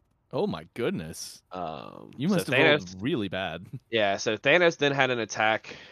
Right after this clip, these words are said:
Speaker 2: um, didn't do any damage. He brought Groot up. Um,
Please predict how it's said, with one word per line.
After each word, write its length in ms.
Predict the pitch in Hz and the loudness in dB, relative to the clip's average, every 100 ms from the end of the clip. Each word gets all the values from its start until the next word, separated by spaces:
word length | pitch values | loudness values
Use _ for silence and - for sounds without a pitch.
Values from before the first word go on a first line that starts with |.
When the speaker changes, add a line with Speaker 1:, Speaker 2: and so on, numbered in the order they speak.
| - | -14
Speaker 2:
um, 340 | 101 98 95 92 | -8 -6 -6 -6
didn't 200 | 110 98 | -8 -6
do 160 | 110 107 | -4 -4
any 140 | 101 | -4
damage. 720 | 95 95 98 95 92 - - _ _ _ _ _ | -6 -6 -6 -8 -8 -14 -16 _ _ _ _ _
He 120 | 117 | 0
brought 320 | 117 156 113 | 6 6 6
Groot 280 | 123 131 123 | -2 -2 2
up. 380 | 110 110 104 - - _ _ _ _ _ _ _ _ _ _ - | 4 4 2 -6 -20 _ _ _ _ _ _ _ _ _ _ -12
Um, 720 | 95 92 90 85 78 73 | -8 -6 -6 -6 -8 -10